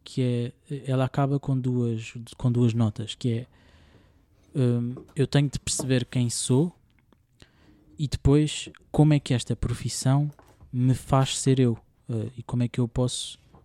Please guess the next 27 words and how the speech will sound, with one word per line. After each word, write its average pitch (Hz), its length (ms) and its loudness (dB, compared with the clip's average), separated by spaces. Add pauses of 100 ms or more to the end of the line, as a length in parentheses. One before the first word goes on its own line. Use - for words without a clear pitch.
(220)
ahm, 113 320 -4 (560)
eh, 139 200 -6 (260)
ter 127 200 6
algum 127 560 4
impacto 120 580 -2 (320)
para 123 180 -2
fora, 135 440 0 (840)
ahm, 120 580 -2 (760)
sendo 143 500 4
eu 151 140 8
quem 151 200 2
sou. 143 300 4
Portanto, 117 360 -6
ela, 117 400 -4
ela 117 220 -2
era 117 160 2
uma 120 140 2
pessoa 135 440 2
também 120 320 0
com 123 160 -2
esta 123 240 0
ideia 120 440 4
de 120 360 4 (400)
há 131 120 0
uma 127 180 4
justiça - 520 -4
social 131 760 -2